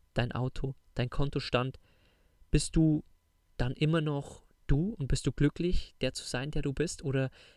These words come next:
identifizierst du dich mit deinem Job oder mit deinem Haus oder mit anderen Dingen?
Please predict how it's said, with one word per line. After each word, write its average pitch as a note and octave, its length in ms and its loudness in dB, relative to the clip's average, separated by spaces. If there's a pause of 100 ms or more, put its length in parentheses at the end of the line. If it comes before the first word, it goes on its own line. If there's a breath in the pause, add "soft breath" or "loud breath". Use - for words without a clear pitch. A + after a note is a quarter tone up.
(140 loud breath)
identifizierst C#3 880 2
du C3 60 -4
dich - 320 -6
mit C3+ 200 -2
deinem A2 280 -2
Job - 340 -8
oder A#2 160 -2
mit B2+ 280 -2
deinem A2 340 -2
Haus - 240 -10
oder A#2 180 -4
mit - 180 -6
anderen A#2 380 -4
Dingen? A#2 280 -12